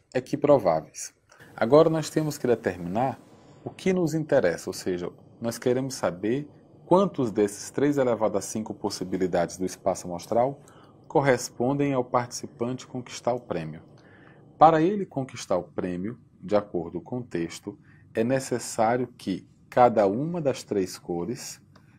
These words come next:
ocorra ao menos uma vez. Então, não precisa ocorrer em todas as retiradas,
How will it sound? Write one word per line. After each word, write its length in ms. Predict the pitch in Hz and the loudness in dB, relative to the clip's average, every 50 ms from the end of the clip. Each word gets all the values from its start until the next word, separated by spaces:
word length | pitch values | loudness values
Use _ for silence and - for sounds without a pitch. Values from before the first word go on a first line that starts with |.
| _ _ _ _ _ _ | _ _ _ _ _ _
ocorra 720 | - 139 135 135 - - - 113 107 107 110 - 139 147 - - _ | 2 2 2 0 0 0 4 6 6 6 6 4 0 -4 -4 -6 _
ao 180 | - 123 127 117 | 2 2 2 2
menos 540 | 110 107 107 113 139 160 170 165 156 147 151 | 2 0 -2 -2 -2 -2 -2 -4 -4 -4 -4
uma 180 | 147 156 165 | -4 -4 -4
vez. 520 | 147 117 87 80 78 - - - - - - - _ _ - _ _ _ _ _ _ _ _ | -4 -6 -6 -6 -6 -10 -14 -16 -16 -18 -20 -20 _ _ -20 _ _ _ _ _ _ _ _
Então, 280 | - - 95 87 78 - _ _ _ _ _ _ _ _ _ | -8 -6 -6 -6 -6 -10 _ _ _ _ _ _ _ _ _
não 180 | 104 110 113 113 | -6 -2 -2 0
precisa 440 | 113 123 123 120 - - 151 151 156 | 2 0 0 0 0 0 2 2 2
ocorrer 580 | 147 - 127 110 101 104 104 107 127 143 139 - _ _ _ _ _ _ | 0 2 0 0 2 2 2 2 2 0 -4 -12 _ _ _ _ _ _
em 120 | - 120 120 | -4 -4 -4
todas 420 | 120 - - 123 120 117 113 107 | -2 0 4 4 4 4 4 0
as 120 | 110 98 101 | 0 0 2
retiradas, 800 | 104 98 101 - - 90 85 82 80 80 80 85 - - - | 0 0 0 -2 -4 -2 -2 -2 -4 -6 -8 -12 -16 -16 -18